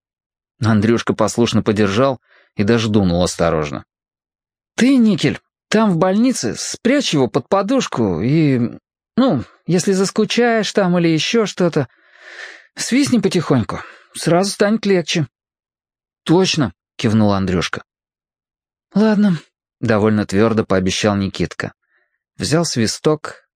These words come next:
а шарики тихонько катнул Феде и Андрюшке. Те сжали их в кулаках.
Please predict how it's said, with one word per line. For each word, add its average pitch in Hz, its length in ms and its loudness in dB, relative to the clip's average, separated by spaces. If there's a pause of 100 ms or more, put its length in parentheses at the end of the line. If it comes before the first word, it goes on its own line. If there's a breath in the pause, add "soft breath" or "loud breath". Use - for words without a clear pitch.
(160)
а 92 40 -2
шарики 160 420 -2
тихонько 160 520 0
катнул 127 460 0
Феде 117 360 0
и - 20 4
Андрюшке. 104 640 -2 (760)
Те 101 220 0
сжали 113 460 -2
их 92 240 -4
в - 60 -20
кулаках. - 680 -4